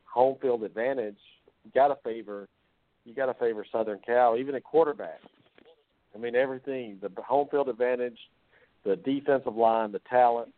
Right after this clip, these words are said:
quarterback. I mean, it's just all these things stacked against Stanford. And I just don't think Stanford overcomes it. Southern Cal wins by fourteen. That's what I'm, I'm, that's my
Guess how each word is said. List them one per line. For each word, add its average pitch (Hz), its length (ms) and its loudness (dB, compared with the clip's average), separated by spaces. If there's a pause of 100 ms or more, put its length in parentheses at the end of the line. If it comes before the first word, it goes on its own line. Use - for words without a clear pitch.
(100)
quarterback. 113 520 -4
I - 20 -6
mean, 113 180 -8
it's 117 140 -8
just 117 220 -4
all 147 320 4
these 131 260 -2
things 127 320 -4
stacked 117 300 -2
against 110 300 -10
Stanford. 120 440 -2 (440)
And 101 120 -4
I 113 100 4
just 113 220 2
don't 104 180 -2
think 98 240 -4
Stanford 104 340 2
overcomes 95 580 4
it. 87 140 -4
Southern 131 240 4
Cal 120 260 2
wins 113 180 -4
by 98 180 -6
fourteen. 101 540 -8 (4000)
That's 98 180 -10
what 110 120 0
I'm, 110 240 -2
I'm, 117 180 -6
that's 120 200 -4
my 123 140 4